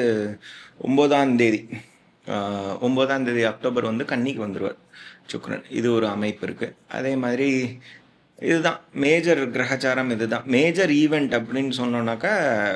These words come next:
குரு பகவான் வந்து கடகத்துக்கு வர்றது தான் மேஜர் ஈவெண்ட். இது வந்து அதிச்சாரமாகி இங்க வந்துட்டு திரும்பி வந்து ரிவர்ஸ் ஆகி போவார் டிசம்பர், அஹ், சிக்ஸ்த்துக்கு அப்புறமா. நவம்பர் லெவன்த்துக்கு அப்புறமா வக்ரமாயிடுவார், மேல போவார் அப்படிங்கிற ஒரு அமைப்பு இருக்கு.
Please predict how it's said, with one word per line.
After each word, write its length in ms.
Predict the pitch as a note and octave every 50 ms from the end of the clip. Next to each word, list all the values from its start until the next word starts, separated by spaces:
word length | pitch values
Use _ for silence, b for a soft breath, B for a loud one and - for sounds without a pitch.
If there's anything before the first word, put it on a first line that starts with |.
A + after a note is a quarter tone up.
| - G2
குரு 220 | G2 B2 C#3+ D#3+ D#3
பகவான் 380 | D#3 D3+ C3+ C3+ C3+ C3 B2
வந்து 200 | A2+ G#2+ A2+ C#3+
கடகத்துக்கு 500 | D#3 B2+ G#2+ A#2 A#2 A#2 A2+ - F#2+ G2+
வர்றது 280 | G#2+ G2 F#2+ F#2 F2+ G2
தான் 120 | A#2 B2+
மேஜர் 380 | B2 G#2 F#2+ G2 G2 F#2+ F#2 F2
ஈவெண்ட். 300 | F2+ F2+ - - - - B B B B B B B B B -
இது 160 | - - A#2+
வந்து 240 | A#2 A#2 B2 C3 C3+ C3+ B2+ A#2+ A#2 A2 A2 G#2 G#2 - - _ -
அதிச்சாரமாகி 800 | - A2 A2 B2+ A#2+ C3 B2 A#2+ A#2+ A#2+ A#2+ A#2+ A#2 A#2+ A#2+ B2
இங்க 180 | A#2+ A2 G#2+ G#2+
வந்துட்டு 340 | G#2+ G#2+ A2 A2+ A2+ F3 F3+
திரும்பி 340 | - D#3+ C#3 C#3 C#3 C3+ B2
வந்து 200 | A#2 A#2 A#2+ A2+
ரிவர்ஸ் 300 | A2+ A2+ A2+ G#2+ A2 A#2
ஆகி 100 | A2+ G#2+
போவார் 340 | F#2 A2 G#2+ G#2+ G#2 G#2+
டிசம்பர், 400 | G#2 G#2+ G#2+ A2+ G#2+ G#2 G#2 G2+ G2+
அஹ், 380 | G2+ G2 G2 G2 G2+ - - -
சிக்ஸ்த்துக்கு 400 | - A#2+ A2 - - - G#2+ A2
அப்புறமா. 340 | G#2 - - G#2 G#2+ A2 - - - B B B B B B -
நவம்பர் 460 | - A2+ A#2 C3 C#3+ C#3+ C#3+ C#3 C3+
லெவன்த்துக்கு 420 | B2 A#2+ B2 C3 C3 A#2+ - A#2+ -
அப்புறமா 380 | A#2 G#2+ A#2+ B2 B2 B2+ B2
வக்ரமாயிடுவார், 640 | A#2 A2+ - - A2+ A#2 A#2 A2 G#2 G2+ A2 A#2+ -
மேல 280 | - - - A2+ A2 G#2+
போவார் 320 | - - F#2 F#2 G#2 - - - -
அப்படிங்கிற 440 | A2 - - G#2 G#2 G#2+ G#2 G2 F#2+
ஒரு 140 | F#2+ F#2 F#2
அமைப்பு 360 | F#2 F#2+ F#2+ F#2 F#2 - G2
இருக்கு. 260 | - - - -